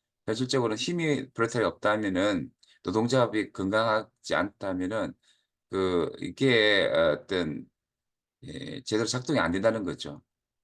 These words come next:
그리고 이제 우리가 이제 나연트 리브가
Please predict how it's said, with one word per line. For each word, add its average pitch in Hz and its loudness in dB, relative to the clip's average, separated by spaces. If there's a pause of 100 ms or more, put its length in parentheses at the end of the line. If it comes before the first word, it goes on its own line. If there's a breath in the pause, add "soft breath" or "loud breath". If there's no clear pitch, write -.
(880)
그리고 143 8
이제 117 6
우리가 117 6
이제 87 -6 (100)
나연트 135 4
리브가 123 4